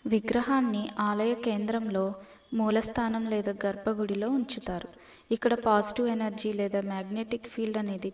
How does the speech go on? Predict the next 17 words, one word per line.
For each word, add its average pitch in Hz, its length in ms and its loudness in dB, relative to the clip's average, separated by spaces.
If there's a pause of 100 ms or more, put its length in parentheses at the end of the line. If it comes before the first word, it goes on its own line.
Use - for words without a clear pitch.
(100)
చాలా 196 280 2
ఎక్కువగా 196 440 -4
ఉంటుంది. 185 500 -6 (1300)
మొత్తం 226 540 2
ఆలయ 220 320 4
నిర్మాణం 226 580 0 (100)
ఈ 220 60 2 (120)
కేంద్రం 208 320 0
చుట్టూ 233 340 -2
నిర్మించబడింది. 208 920 2 (1500)
ప్రధాన 220 500 4
విగ్రహాల 247 460 2
కింద 226 320 -2 (640)
వేదాలను 233 640 4
చెక్కిన 214 360 -2 (100)
ఒక 202 120 -4
రాగి 196 340 0